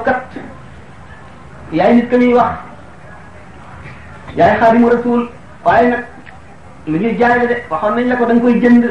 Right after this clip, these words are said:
ba mu jaay." Moo tax mu ne, "علمني الرحمن في السفينة بأنني خديم ذي المدينة." Sunu Borom ci saxaar gi la ma xamale ne maay Xaadimu Rasuul, may liggéey Yonent bi sallallahu alayhi wa sallam rek, waaye damay dellu si.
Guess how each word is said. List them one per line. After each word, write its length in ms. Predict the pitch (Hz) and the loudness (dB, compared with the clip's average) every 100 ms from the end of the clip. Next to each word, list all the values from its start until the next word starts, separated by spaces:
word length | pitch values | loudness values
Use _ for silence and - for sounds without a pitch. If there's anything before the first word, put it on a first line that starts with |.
| - | -2
ba 100 | 220 | 0
mu 120 | 208 | 2
jaay." 180 | 175 - - - - - - - - - - - - - | 2 0 -2 -12 -20 -20 -20 -20 -20 -20 -20 -20 -20 -16
Moo 80 | 143 | -8
tax 100 | 202 | -2
mu 100 | 233 | 0
ne, 60 | 233 | 2
"علمني 440 | 233 247 247 240 | 2 2 2 2
الرحمن 640 | 240 233 - 226 240 233 226 | 2 0 -2 0 0 0 -4
في 60 | |
السفينة 520 | 233 262 233 247 233 214 | -8 -6 -4 -2 -4 -6
بأنني 680 | 196 214 214 190 185 208 214 | -10 -6 -4 -2 -2 -4 -4
خديم 300 | 202 175 226 | -6 -4 -6
ذي 120 | 180 175 | -6 -6
المدينة." 340 | 160 135 139 - - - - - 135 - - - - - - - - - - - | -6 -6 -8 -14 -20 -20 -20 -20 -20 -20 -20 -20 -20 -20 -20 -20 -20 -20 -20 -12
Sunu 160 | 180 185 | -2 0
Borom 280 | 190 190 190 - - | 4 2 2 -6 -8
ci 100 | 247 | -6
saxaar 280 | 214 208 175 | -2 -2 -2
gi 60 | 175 | -2
la 80 | |
ma 80 | 165 | -2
xamale 280 | 156 165 151 | 0 0 0
ne 120 | 139 139 - - - - - - - - - - - - - - - 120 | -2 -8 -12 -20 -20 -20 -20 -20 -20 -20 -20 -20 -20 -20 -20 -20 -18 -4
maay 240 | 143 151 | -2 0
Xaadimu 360 | 147 139 135 127 | 0 -2 -2 -4
Rasuul, 260 | 123 110 - - - - - | -6 -10 -14 -20 -20 -20 -10
may 220 | 147 160 156 | -4 -2 0
liggéey 400 | 165 160 156 151 | -2 0 0 0
Yonent 240 | 151 131 | 0 -2
bi 60 | 135 | -6
sallallahu 280 | 139 143 127 | -10 -8 -8
alayhi 40 | 123 | -6
wa 60 | |
sallam 60 | 123 | -4
rek, 140 | 127 - 131 | -4 -8 -2
waaye 200 | 139 135 | -2 0
damay 180 | 127 127 | -2 -2
dellu 220 | 120 117 | -2 -6
si. 120 | 113 | -10